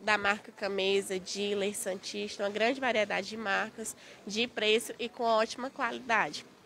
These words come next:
Temos toalhas, roupões nessa parte de banho, é, toalhinhas de banho, toalhinhas de rosto, toalhinhas de lavabo. Essas toalhas da mesa, elas são de vinte e sete e noventa e nove. O preço está maravilhoso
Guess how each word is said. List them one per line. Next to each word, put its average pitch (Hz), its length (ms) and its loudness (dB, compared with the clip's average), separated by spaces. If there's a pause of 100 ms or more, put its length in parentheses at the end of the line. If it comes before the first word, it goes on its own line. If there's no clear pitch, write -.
(260)
Temos 262 240 -2
toalhas, 208 800 2
roupões 226 680 -2
nessa 208 260 -6
parte 202 340 -6
de 196 140 -4
banho, 208 680 2 (640)
é, 190 280 2
toalhinhas 247 500 4
de 220 80 -2
banho, 185 480 0
toalhinhas 202 420 0
de 208 80 -4
rosto, 190 540 -2
toalhinhas 202 420 -2
de 208 80 -8
lavabo. 190 800 2 (1700)
Essas 277 360 -2
toalhas 226 420 0
da 214 260 2
mesa, 226 500 -2
elas 214 300 0
são 220 100 -4
de 208 140 -8
vinte 226 180 -6
e - 80 -18
sete 233 200 -2
e 240 60 -10
noventa 233 380 -2
e 285 60 -6
nove. 170 320 0 (360)
O 240 60 -8
preço 240 420 0
está 220 300 2
maravilhoso 226 880 4